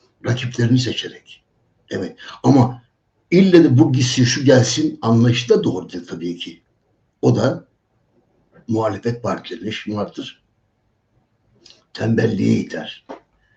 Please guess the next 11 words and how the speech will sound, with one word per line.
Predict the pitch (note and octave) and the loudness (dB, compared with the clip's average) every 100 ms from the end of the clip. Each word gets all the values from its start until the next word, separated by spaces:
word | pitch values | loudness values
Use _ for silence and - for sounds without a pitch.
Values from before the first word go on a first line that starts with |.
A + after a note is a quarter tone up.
| - _ - _ _ _ _ | -20 _ -20 _ _ _ _
Biz | G#2 G#2 E3+ E3 - - - _ _ _ _ _ _ | -12 2 4 4 0 -12 -20 _ _ _ _ _ _
iktidarı | B2 - A#2 A2 G2 D#3 | -8 -4 -2 0 4 4
eleştirirken | B2+ F#2+ - G2 F2+ E2 B2 D3 E3 - _ _ - - | 4 0 -6 -8 -8 -2 -2 -2 -8 -14 _ _ -16 -8
muhalefeti | G2+ F#2+ F2+ F2+ F#2 A#2 | -6 -4 -6 -8 -4 2
de | - | 4
eleştireceğiz. | - - E2+ E2 E2 E2+ D#2+ - - _ _ _ | 2 -6 -8 -8 -8 -6 -6 -8 -14 _ _ _
İşte | - - F#2+ A#2 | -12 -6 0 6
bu | |
nedenle | E3+ A#2+ G2+ F2+ | 6 6 2 -2
eleştiriyoruz. | E2 D#2+ - E2+ D#2 D#2 - - - _ _ _ _ - | -6 -8 -10 -10 -10 -10 -12 -14 -16 _ _ _ _ -6
Yani | - A#2 A#2 A2 - | 0 4 4 2 0